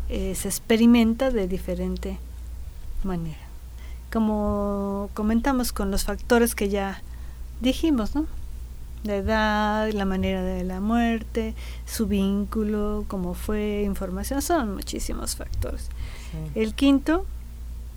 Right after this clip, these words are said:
Speaker 1: eh, está, es esta parte de confirmar que el duelo está, tiene muchos, ah, situaciones, muchas aristas, ¿no?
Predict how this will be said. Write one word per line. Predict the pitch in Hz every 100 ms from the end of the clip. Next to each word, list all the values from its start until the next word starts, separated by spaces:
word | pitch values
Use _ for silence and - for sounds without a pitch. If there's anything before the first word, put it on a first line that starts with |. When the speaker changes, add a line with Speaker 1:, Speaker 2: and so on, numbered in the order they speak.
| - - - - -
Speaker 1:
eh, | - 233 226
está, | 233 - 240 240 240 233 233 226
es | 240 226
esta | 233 -
parte | 240 240 233 247
de | 226 214 208 196 190 185 185 185
confirmar | 202 196 214 214 226
que | - 226 - -
el | - 220
duelo | 202 233 240 247
está, | 254 - 233
tiene | 233 - 233
muchos, | 233 262 294 - 269 269 - -
ah, | 233 208 196
situaciones, | 190 214 185 214 - 240 233
muchas | 240 233 269 233
aristas, | 196 220 226 - - - - -
¿no? | 190 202 233